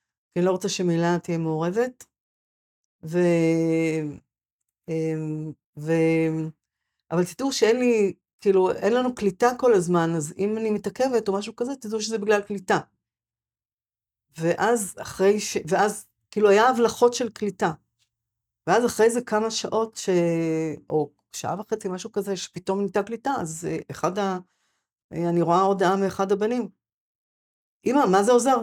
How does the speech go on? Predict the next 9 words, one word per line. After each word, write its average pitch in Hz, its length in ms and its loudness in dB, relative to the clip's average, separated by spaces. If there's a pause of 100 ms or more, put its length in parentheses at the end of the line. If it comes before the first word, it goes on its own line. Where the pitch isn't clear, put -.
כאילו, 175 180 0
כתבתי, 196 460 2
"משפחה, 190 600 -2
הרגעה", 165 320 -2
משהו 180 260 -8
כזה, 160 260 -6 (120)
כאילו, 165 220 -6
"משפחה, 190 640 -6
אה, 160 220 -6